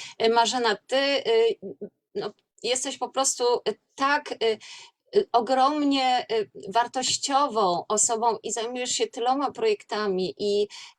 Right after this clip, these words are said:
y, i przede wszystkim wiem, że dla ciebie jest bardzo ważna ta, ta pomoc ludziom. Y, po to prowadzisz, y, swoje szkolenia i wykłady.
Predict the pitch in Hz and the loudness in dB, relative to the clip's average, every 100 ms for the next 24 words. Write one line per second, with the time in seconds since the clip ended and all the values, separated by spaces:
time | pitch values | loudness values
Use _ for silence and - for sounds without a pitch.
0 | 196 208 - 220 233 247 285 269 254 254 | -2 -2 -2 -6 -6 -6 -6 -6 -6 -4
1 | 262 277 427 381 - - 208 202 196 196 | -4 -2 -2 -2 -4 -4 2 2 4 0
2 | 226 - 214 185 180 196 202 196 185 180 | 0 -2 -2 -2 0 0 -2 -2 -4 -2
3 | 190 220 233 233 - 208 180 175 170 240 | -4 -2 -2 -2 0 0 0 -2 -4 -6
4 | - - - _ 190 190 180 190 - 247 | -10 -18 -18 _ 4 4 4 0 2 0
5 | 254 - 202 202 185 190 180 - - 175 | 0 -4 -4 -2 -2 -2 -4 -4 -4 -4
6 | - 180 175 175 - 180 185 185 196 214 | -2 -2 -2 -4 -4 -2 0 2 2 0
7 | 254 - _ 208 196 202 202 180 196 233 | -4 -12 _ -4 -2 0 2 2 2 0